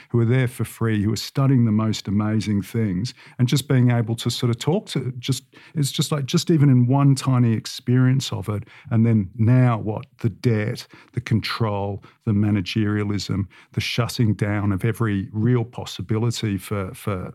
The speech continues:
I guess, autonomy in the old sense, right, of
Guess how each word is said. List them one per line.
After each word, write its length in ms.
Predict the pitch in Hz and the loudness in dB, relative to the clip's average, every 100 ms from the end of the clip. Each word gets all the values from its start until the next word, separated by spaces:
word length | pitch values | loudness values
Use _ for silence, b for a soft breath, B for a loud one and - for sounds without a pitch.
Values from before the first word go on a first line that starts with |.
| - | -10
I 80 | 95 | -6
guess, 340 | - 113 - | -2 -2 -2
autonomy 600 | 104 - - 110 127 123 | -4 -4 -2 2 4 4
in 100 | 107 | 2
the 100 | 98 | 2
old 260 | 95 104 101 | 0 -4 -6
sense, 640 | - 107 113 - - - - - | -4 0 0 -2 -10 -14 -18 -10
right, 480 | 127 107 127 147 127 | -6 -2 0 -2 -2
of 260 | 123 98 | -4 -4